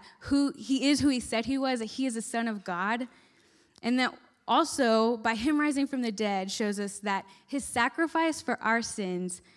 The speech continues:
was acceptable to God. And now we can be forgiven.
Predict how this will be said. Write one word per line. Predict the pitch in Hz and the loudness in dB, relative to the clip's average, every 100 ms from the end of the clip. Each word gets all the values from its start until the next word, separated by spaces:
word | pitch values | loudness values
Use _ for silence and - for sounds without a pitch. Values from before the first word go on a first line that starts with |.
| _ _ _ _ _ - | _ _ _ _ _ -2
was | 233 220 | -2 -2
acceptable | 226 - 226 - 196 185 | -2 0 0 0 -4 -6
to | - | -8
God. | 196 95 95 208 - _ _ | -8 -6 -8 -10 -18 _ _
And | 214 226 | -2 2
now | 240 240 220 | 4 6 4
we | 214 226 | 2 0
can | 220 | -4
be | 208 | -6
forgiven. | 196 196 185 185 180 202 196 | -6 -8 -6 -8 -8 -10 -12